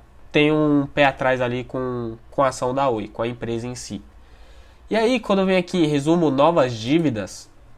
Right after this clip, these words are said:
é, eles abrem pra quem eles estão devendo, né? Aí pode observar aqui também que tá em real, em dólar. Então tem B N D E S, aí tem aqui o principal, né?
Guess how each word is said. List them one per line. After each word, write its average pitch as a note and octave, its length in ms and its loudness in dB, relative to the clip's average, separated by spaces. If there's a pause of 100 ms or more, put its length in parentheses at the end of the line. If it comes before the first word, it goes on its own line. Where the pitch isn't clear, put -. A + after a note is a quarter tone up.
(880)
é, B2 520 0
eles D3+ 300 0
abrem C3 480 4 (840)
pra C3 140 -2
quem C#3+ 320 0
eles D3 220 0
estão B2+ 260 -4
devendo, C3+ 500 0
né? C#3+ 220 0 (340)
Aí B2 540 -4
pode B2 240 -4
observar A#2+ 380 -6
aqui A#2 120 -12
também A#2 480 -6
que - 120 -20
tá A2+ 160 -8
em A#2 100 -6
real, C3+ 580 2 (160)
em A#2 160 -8
dólar. C3+ 400 0 (600)
Então A#2+ 260 -6
tem A#2 400 -6
B A2+ 120 -6
N C3+ 140 -4
D D3 120 -4
E D#3 320 4
S, D3 200 -6
aí A#2 160 0
tem B2+ 160 -4
aqui B2+ 240 -4
o B2+ 80 -6
principal, C#3+ 720 2
né? F3+ 200 0